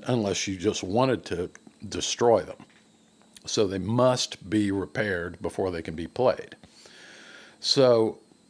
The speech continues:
as I'm looking at that, it reminded me that I should remind all of you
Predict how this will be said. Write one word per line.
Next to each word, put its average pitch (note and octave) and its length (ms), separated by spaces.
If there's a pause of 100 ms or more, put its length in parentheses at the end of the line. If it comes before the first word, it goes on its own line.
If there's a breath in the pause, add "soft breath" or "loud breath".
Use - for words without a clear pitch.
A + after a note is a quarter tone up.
as B2+ 200
I'm A#2 220
looking D3+ 360
at G#2 120
that, F2+ 340
it G#2+ 140
reminded A#2 760
me F2 380 (640 soft breath)
that A#2 180
I C3 160
should C3+ 260
remind A#2 480
all G2+ 220
of F#2+ 140
you A2+ 560